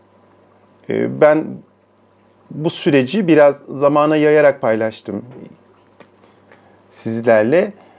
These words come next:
İşte saklanma kabını ekledim. Sonra mos aldım. Suyun, e, sistemi oturdu. Ramşromlardan yavru almaya başladım. E, daha sonra,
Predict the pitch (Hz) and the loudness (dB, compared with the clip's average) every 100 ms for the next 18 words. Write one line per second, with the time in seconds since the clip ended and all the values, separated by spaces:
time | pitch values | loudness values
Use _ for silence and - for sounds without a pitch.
0 | _ - - 131 - - - - - - | _ -20 -2 0 0 -6 -20 -20 -10 -4
1 | 135 143 135 135 131 127 127 113 101 117 | -2 2 2 0 -2 -4 -2 -4 -2 -4
2 | 139 151 143 135 131 131 131 113 107 104 | -4 -6 -6 -4 -2 -4 -4 -2 -2 -2
3 | 151 180 - - _ _ - - 139 139 | -6 -8 -16 -20 _ _ -18 -6 -2 -2
4 | 139 - - - 123 123 123 127 - - | -4 -10 -16 -8 -4 -2 -4 -6 -12 -18
5 | 117 - 143 - 143 139 135 127 127 110 | -20 -16 -14 -4 -2 0 -2 -4 -4 -4
6 | 123 160 - - 127 131 - 151 135 131 | -2 -2 -4 -4 -2 -2 -4 -2 0 0
7 | 131 135 135 135 - _ _ _ 147 139 | 2 2 0 -4 -16 _ _ _ 0 2
8 | 131 139 143 127 117 110 104 98 - 110 | 2 2 0 0 0 -4 -4 -6 -6 -4
9 | 135 214 202 - 120 123 123 123 135 143 | -2 -4 -6 -10 -8 -4 -6 -4 -2 0
10 | 139 139 131 135 139 | -2 -4 -2 0 0